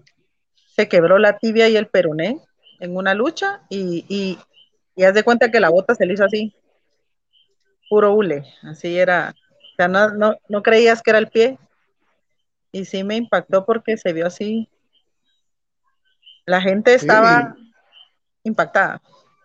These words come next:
Speaker 1: y yo estaba más porque
Speaker 2: Sí.
Speaker 1: estaba entre camerinos y lo veía gritar y lo veía llorar y, y de repente pues que se va al hospital y no, que le ponen platinos, tornillos y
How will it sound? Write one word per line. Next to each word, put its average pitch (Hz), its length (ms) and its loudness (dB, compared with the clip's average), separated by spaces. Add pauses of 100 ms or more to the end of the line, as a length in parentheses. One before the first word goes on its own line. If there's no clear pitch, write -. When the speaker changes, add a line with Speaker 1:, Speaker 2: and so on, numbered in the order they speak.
Speaker 1:
y 202 100 -16
yo 214 100 4
estaba 233 300 2
más 233 180 0
porque 240 180 -2
Speaker 2:
Sí. - 20 0
Speaker 1:
estaba 190 240 -6
entre 214 240 -20
camerinos 220 640 -2
y 220 60 -2
lo 190 100 0
veía 175 260 0
gritar 185 560 0
y 185 80 -8
lo 151 120 -2
veía - 240 -2
llorar 202 500 2
y, 202 120 -8 (480)
y - 60 -10
de 202 140 2
repente 202 400 -2
pues 226 160 -2
que - 80 -6
se 185 120 -4
va 151 100 0
al 190 100 0
hospital 214 480 -4
y 226 60 -6
no, 185 180 -6
que 175 80 -6
le 165 80 -4
ponen 190 240 -6
platinos, 202 580 -8
tornillos 196 680 -6
y 151 200 -12